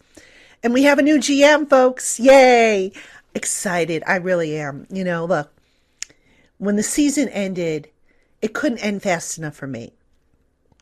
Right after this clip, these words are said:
And I was very much looking forward to the future and hoping that Gi-, the, uh, Giants ownership would get things right. Now, we don't, we won't know for a while if they got it right, but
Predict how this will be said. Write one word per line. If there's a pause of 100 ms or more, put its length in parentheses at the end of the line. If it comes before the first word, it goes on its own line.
(400)
And
I
was
very
much
looking
forward
to
the
future (520)
and (220)
hoping
that
Gi-,
the,
uh,
Giants
ownership (400)
would
get
things
right.
Now, (200)
we
don't,
we
won't
know
for
a
while
if
they
got
it
right,
but